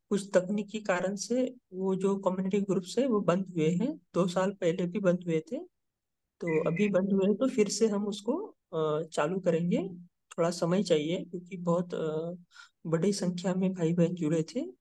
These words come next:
कुछ हजारों में जुड़े हैं, इसलिए, अ, आज या कल ये काम हो जाएगा। तब तक तीव्र पुरुषार्थी group में, अ,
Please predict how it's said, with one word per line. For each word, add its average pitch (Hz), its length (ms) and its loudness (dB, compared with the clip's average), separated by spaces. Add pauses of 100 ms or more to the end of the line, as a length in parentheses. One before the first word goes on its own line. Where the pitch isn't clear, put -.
(180)
कुछ 175 200 -4
हजारों 175 420 2
में 175 340 2
जुड़े 156 240 2
हैं, 185 160 -2
इसलिए, 185 560 0 (760)
अ, - 20 -2
आज 160 480 0
या 202 60 -2
कल 196 260 0
ये 190 160 -2
काम 175 240 -4
हो 175 140 -6
जाएगा। 175 360 0
तब 165 220 -2 (140)
तक 240 80 0 (180)
तीव्र 202 260 2
पुरुषार्थी 202 600 -2
group 202 320 -2
में, 254 260 -4 (260)
अ, 156 480 0